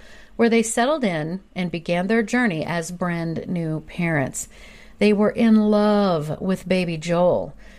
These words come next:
When he was three years old, they adopted another baby they named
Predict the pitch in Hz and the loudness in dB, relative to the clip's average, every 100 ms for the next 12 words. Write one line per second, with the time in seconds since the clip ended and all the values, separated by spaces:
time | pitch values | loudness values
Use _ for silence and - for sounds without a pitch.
0 | - - - 196 220 220 233 214 202 - | -20 -20 -6 2 4 4 0 2 -2 -2
1 | 214 220 208 196 190 220 240 165 165 185 | 0 2 2 0 0 2 2 0 0 0
2 | 202 202 196 185 - 226 226 240 269 214 | 2 2 -2 -2 0 2 2 2 2 -2
3 | 175 160 151 147 151 - 185 180 170 160 | 0 -2 -2 -6 -6 -4 -2 -2 -4 -4
4 | 165 - | -8 -10